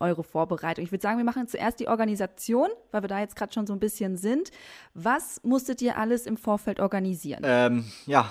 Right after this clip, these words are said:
Speaker 2: da hatten wir sehr viel Glück, denn, äh, Daniel hat alles für uns organisiert über Plan B. Also da haben wir <laughs> eigentlich gar nichts gemacht.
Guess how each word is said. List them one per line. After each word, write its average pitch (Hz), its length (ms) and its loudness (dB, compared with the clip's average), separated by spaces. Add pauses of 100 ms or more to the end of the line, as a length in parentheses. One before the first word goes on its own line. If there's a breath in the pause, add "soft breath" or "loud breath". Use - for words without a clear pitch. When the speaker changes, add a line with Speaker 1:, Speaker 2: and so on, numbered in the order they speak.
(120)
Speaker 2:
da 127 120 4
hatten 139 160 2
wir 143 140 2
sehr 156 200 4
viel 139 180 -4
Glück, 139 420 -2
denn, 131 360 2
äh, 117 400 -4
Daniel 139 680 0 (260 loud breath)
hat - 280 -6
alles 143 300 0
für - 120 -10
uns 131 160 -6
organisiert 135 640 -2
über 127 240 0
Plan 127 420 0
B. 135 320 2 (320 loud breath)
Also 131 540 4 (140)
da 127 140 4
haben 131 180 2
wir 131 140 0
<laughs> - 100 -4
eigentlich 135 420 -6 (160)
gar 131 240 4
nichts - 280 -6
gemacht. 120 400 -4